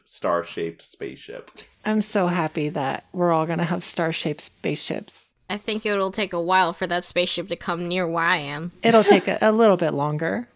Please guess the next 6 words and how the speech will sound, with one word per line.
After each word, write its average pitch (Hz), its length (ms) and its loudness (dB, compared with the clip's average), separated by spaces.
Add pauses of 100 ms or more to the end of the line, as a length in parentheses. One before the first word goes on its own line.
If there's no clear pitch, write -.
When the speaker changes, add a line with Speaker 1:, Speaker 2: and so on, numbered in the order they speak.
(120)
Speaker 1:
Oh 117 140 6
yeah, 110 180 6
because, 104 640 -2
because 117 340 -2
Melee 110 360 2
doesn't 95 400 -4